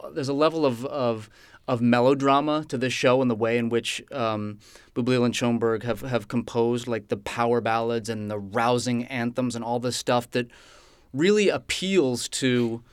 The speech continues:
the, uh, you know, uh, re-, really, really appeals to, I think, a, the, the simple heart, for lack of a better wor-, lack of a better term. I think it's like, you know, it's not, it's not overly complex.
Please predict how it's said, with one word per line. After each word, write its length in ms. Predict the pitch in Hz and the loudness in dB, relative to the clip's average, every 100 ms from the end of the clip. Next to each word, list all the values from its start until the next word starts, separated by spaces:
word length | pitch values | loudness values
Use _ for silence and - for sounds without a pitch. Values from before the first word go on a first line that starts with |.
| _ _ | _ _
the, 640 | 120 117 127 120 117 117 - - | -6 2 4 4 0 -6 -12 -16
uh, 380 | 113 139 123 123 | -6 -2 -2 -4
you 100 | 143 135 | -2 -2
know, 260 | 113 117 - | -2 -4 -10
uh, 500 | 117 117 - 110 143 | -12 -12 -10 -12 -12
re-, 320 | 151 143 151 | -6 -2 0
really, 320 | 143 151 139 | 2 4 4
really 260 | 135 143 135 | 4 2 0
appeals 480 | 120 - 165 143 - | 0 0 0 0 -2
to, 340 | 131 123 117 | -2 0 0
I 120 | 123 | -2
think, 420 | 123 131 123 120 - - - - - - - - | -2 0 0 -2 -18 -20 -20 -20 -20 -20 -14 0
a, 480 | 127 120 117 117 120 _ _ | 2 4 2 -2 -8 _ _
the, 280 | 127 117 120 - | -2 0 0 -4
the 100 | 123 | -4
simple 360 | - 123 160 | -2 0 0
heart, 300 | 143 160 165 | 2 2 0
for 120 | - 139 | -2 0
lack 240 | 139 139 | 0 -2
of 60 | 135 | -2
a 20 | |
better 180 | 135 131 | -2 0
wor-, 200 | 127 147 | -2 -2
lack 200 | 127 127 | -2 -2
of 60 | 131 | -2
a 20 | |
better 160 | 123 | -4
term. 340 | 113 117 131 147 | -4 -4 -4 -4
I 60 | |
think 200 | 123 135 123 | -4 -4 -4
it's 120 | 123 | -2
like, 240 | 117 110 - - - - - - _ | -2 -2 -6 -20 -20 -20 -20 -20 _
you 120 | 147 143 | 2 4
know, 240 | 123 127 _ | 4 2 _
it's 160 | 175 135 | -4 2
not, 220 | 165 175 | 2 2
it's 80 | 185 | -2
not 160 | 165 160 | -2 0
overly 320 | 165 156 156 | 0 0 -2
complex. 840 | 143 143 127 - 123 127 - - | -2 0 0 0 -2 -2 -6 -12